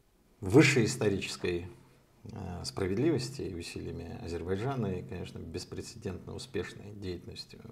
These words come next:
президента, Азербайджана, э, Ильхама Алиева, сегодня мы видим вот такой триумф, триумф. Вообще хочу сказать, что успехи Азербайджана вот, ну, в области военного строительства, э, результатом которой стала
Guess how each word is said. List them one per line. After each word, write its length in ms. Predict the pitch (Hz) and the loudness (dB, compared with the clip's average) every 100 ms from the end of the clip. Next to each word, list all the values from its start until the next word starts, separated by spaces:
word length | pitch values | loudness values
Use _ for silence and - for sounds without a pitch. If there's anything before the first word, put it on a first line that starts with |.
| - | -14
президента, 600 | - 90 101 131 131 120 - - - - - - _ _ - | -10 -6 -2 0 0 -2 -6 -12 -18 -20 -20 -20 _ _ -10
Азербайджана, 960 | 92 87 87 90 90 87 87 90 92 - 104 101 98 98 98 - - - 92 | -4 -2 0 -2 -2 -4 -6 -6 -8 -10 -10 -8 -8 -8 -10 -10 -12 -12 -12
э, 40 | |
Ильхама 320 | 92 117 113 | -4 0 0
Алиева, 540 | 95 92 90 90 92 92 | 0 -2 -2 -4 -8 -10
сегодня 280 | 95 90 | -10 -8
мы 100 | 90 | -6
видим 240 | 90 92 87 | -6 -6 -8
вот 160 | 87 - - - - - | -8 -12 -18 -20 -20 -18
такой 420 | - 95 90 90 - | -12 -8 -8 -10 -8
триумф, 260 | 95 85 - - - _ _ | -6 -6 -10 -20 -20 _ _
триумф. 280 | 92 85 82 - - - - - - | -8 -6 -10 -18 -20 -20 -20 -20 -14
Вообще 200 | - 170 | -2 2
хочу 240 | 135 131 | 2 0
сказать, 380 | - 98 107 143 | 0 2 2 0
что 560 | - - 92 87 87 - | -4 -2 -2 0 -2 -6
успехи 380 | - 107 98 92 | -2 0 0 0
Азербайджана 800 | 90 87 87 92 101 139 127 92 | -2 -2 0 0 0 0 2 0
вот, 160 | 87 - 104 | -2 -6 -6
ну, 160 | 90 | -6
в 100 | 90 | -4
области 280 | 95 85 - | -2 -2 -2
военного 320 | 92 127 123 | 0 2 2
строительства, 560 | - - 82 - - - - - - - - _ 107 | 0 -4 -8 -10 -16 -18 -20 -20 -20 -20 -20 _ -12
э, 200 | 95 92 | -8 -6
результатом 460 | 82 82 85 90 | -8 -8 -8 -8
которой 300 | 78 87 - | -10 -10 -10
стала 440 | - - 82 80 | -10 -8 -6 -6